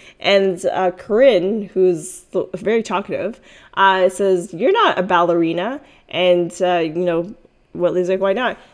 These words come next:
And she's like, "Because you're Black." And I was like, "Oh, no." And so Whitley mentions, like, "Have you not heard of Dance Theater of Hal-, Harlem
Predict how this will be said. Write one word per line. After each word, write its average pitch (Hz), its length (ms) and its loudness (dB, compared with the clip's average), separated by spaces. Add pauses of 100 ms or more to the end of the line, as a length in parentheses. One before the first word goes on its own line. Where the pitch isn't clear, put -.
(100)
And 185 180 -4
she's 190 260 -8
like, 190 180 -4
"Because 196 400 -4
you're 190 80 4
Black." 185 560 0 (160)
And 233 100 -8
I - 20 -8
was 214 140 -8
like, 254 320 -10
"Oh, 220 120 -4
no." 359 920 -6 (340)
And 196 140 -2
so 214 140 0
Whitley 226 400 2
mentions, 208 640 -2
like, 165 420 -2 (140)
"Have 185 180 -8
you 262 100 -4
not 269 240 -2
heard 262 180 0
of 208 160 -4
Dance 220 280 -2
Theater 226 400 -2
of 190 140 -4
Hal-, 214 480 -4
Harlem 262 540 -2